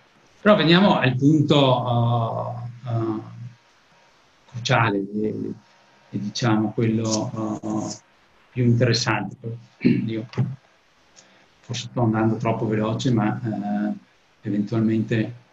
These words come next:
poi riprendo alcune. Mm, quello che abbiamo noi, eh, testato, anche se non è una novità, ed è esplicitato in numerosi studi, è l'utilizzo del percarbonato,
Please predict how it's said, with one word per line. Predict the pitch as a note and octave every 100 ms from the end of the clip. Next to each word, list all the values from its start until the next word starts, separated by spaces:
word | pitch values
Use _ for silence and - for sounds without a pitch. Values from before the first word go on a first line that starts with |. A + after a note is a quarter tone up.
| _ _ _ _ _ _ _ _
poi | - A2+ A2 A2
riprendo | A#2 A#2+ G#2+ A2 A2 G#2+ A2
alcune. | A2 G#2 G2 - G#2 G#2 G2+ G2+ - _ _ _ A#2+
Mm, | A2+ A#2 A#2 A#2 A#2+ - -
quello | A3+ A#3
che | -
abbiamo | C#3 A#2+ D#3 D#3+ C3+
noi, | B2+ D3 C#3+ C3+ B2 A2+
eh, | A#2 A2+ A2 G#2+ G#2+ G#2+ G#2+ A2 A2 A2+ A#2+ _ _ _
testato, | C3 B2 - G2+ - - D#3 D3+
anche | F3 G#3 C3
se | - A#2+
non | A#2+ B2+
è | F#3+
una | E3 G#2
novità, | C3+ C3 - - - E3+ G#3 -
ed | -
è | C#3 C#3 A#2 - _ _ _
esplicitato | - - G#2+ - D#3 -
in | A2 A#2 A#2 A#2 A#2 A#2+
numerosi | A#2 C#3 C3
studi, | - - G2+ B2+ D#3+ F#3 - _
è | F#3
l'utilizzo | C#3 C3+ E3+ F#3 D#3+
del | C#3 C#3
percarbonato, | F3 F#3+ B2+ C3 E3+ A#2 A2 - B2+ C3